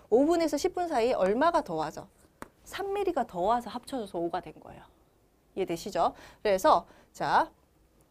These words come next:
요거를 기억을 해주셔야 돼요. 오에서 십 사이에는 삼 밀리 왔어요. 영에서 오 사이에는 이 밀리 왔어요. 그 다음에 십에서 십오 사이에는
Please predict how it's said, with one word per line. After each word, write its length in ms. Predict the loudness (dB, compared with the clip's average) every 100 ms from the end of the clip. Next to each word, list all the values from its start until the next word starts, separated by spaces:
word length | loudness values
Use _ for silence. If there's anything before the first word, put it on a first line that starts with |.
| -2
요거를 280 | 0 2 0
기억을 320 | -2 -4 -2
해주셔야 320 | -4 -4 -6
돼요. 180 | -4 -2
오에서 720 | 2 2 4 2 2 0 -2
십 240 | -2 -6 -2
사이에는 520 | 0 0 0 -2 -6
삼 240 | -8 -4
밀리 180 | -2 8
왔어요. 420 | 8 6 -4 -8 -10 _ 0
영에서 460 | 6 6 6 2 6
오 200 | 6 6
사이에는 560 | 2 -2 0 -2 -2 0
이 120 | 0
밀리 200 | 2 2
왔어요. 360 | -2 -8 -14 -14 -20 _ _ _ -20 _
그 100 | 6
다음에 420 | 6 6 4 0 -4
십에서 480 | -4 0 0 0
십오 280 | -2 -2 -2
사이에는 420 | -2 -2 0 -2